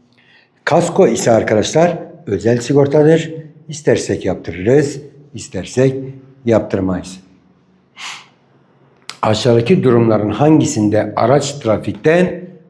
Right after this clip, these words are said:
men edilir? Zorunlu mali sorumluluk sigortası yoksa araç trafikten men edilir arkadaşlar.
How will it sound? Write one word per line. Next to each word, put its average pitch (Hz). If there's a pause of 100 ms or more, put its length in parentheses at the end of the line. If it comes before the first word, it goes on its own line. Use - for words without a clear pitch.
(120)
men 151
edilir? 107 (1300)
Zorunlu 135
mali 139
sorumluluk 123
sigortası 104
yoksa 139 (260)
araç 113
trafikten 127 (280)
men 123
edilir 98
arkadaşlar. 90